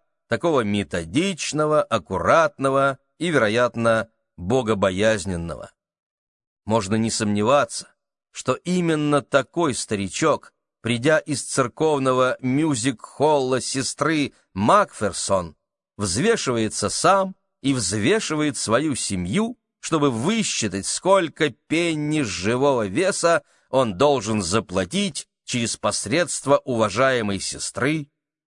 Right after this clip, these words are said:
Господу Богу. После мистера Таунсенда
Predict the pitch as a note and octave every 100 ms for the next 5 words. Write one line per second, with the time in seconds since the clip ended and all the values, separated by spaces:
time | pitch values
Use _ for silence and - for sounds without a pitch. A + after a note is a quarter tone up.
0 | _ D#2 D3 D#3+ - A#2+ G2+ F2 F#2 D#2+
1 | - _ _ _ _ _ _ _ _ _
2 | _ _ C#3+ E3+ - G#2+ G#2 B2+ - G#2+
3 | G2 - D3+ F3 D#3 - D3 D3 C#3 C3+